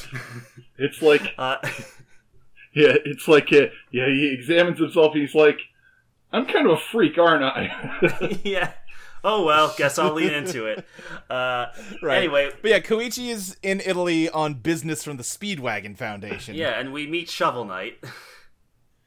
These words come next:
Speaker 3: Oh, yeah, we meet Leaky-Eyed Luca. He's some weirdo with a shovel who cries all the time.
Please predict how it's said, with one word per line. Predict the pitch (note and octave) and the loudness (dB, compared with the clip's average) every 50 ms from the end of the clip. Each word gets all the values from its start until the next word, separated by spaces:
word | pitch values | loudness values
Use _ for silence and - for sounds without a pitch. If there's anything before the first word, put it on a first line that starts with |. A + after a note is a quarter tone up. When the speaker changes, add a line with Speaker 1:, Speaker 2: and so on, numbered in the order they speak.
| _ _ _ _ _ - - | _ _ _ _ _ -10 -4
Speaker 3:
Oh, | - C#4 C4 B3+ | -2 0 2 2
yeah, | B3 B3 A#3 F#3+ E3 | 4 4 4 4 4
we | D#3+ E3 | 2 -2
meet | E3 F#3+ G3 E3+ | -4 -8 -8 -8
Leaky-Eyed | C#3 C#3 C#3+ F3+ A3 G3 - G3 F#3+ F#3 F#3 F#3 F#3+ F3 | -8 -6 -4 -4 -4 -4 -4 -2 0 0 2 2 2 0
Luca. | E3 E3 F3 F3 - - B2 A2 G#2 G2+ - _ | 0 0 -2 -2 -2 -4 -4 -4 -4 -6 -8 _
He's | - D#3 E3+ - | -8 -6 -6 -2
some | - A3+ G#3+ F#3 | 0 0 0 0
weirdo | F3+ G3+ G3+ G#3 G#3 G3+ | -2 -2 0 0 0 0
with | G#3 G3+ | 0 -2
a | A3 | -4
shovel | - - C4 A#3 F#3 D3 D3+ | -4 -2 0 0 0 0 -2
who | D3 E3 | -4 -6
cries | E3 - - A#3+ A3 F3+ D3+ A#2 | -10 -6 -2 0 2 2 0 -2
all | - - F#2 | -4 -8 -8
the | A2 | -10
time. | A2+ - - A#2 A#2 A2+ A2 A#2 | -12 -12 -10 -10 -8 -8 -10 -12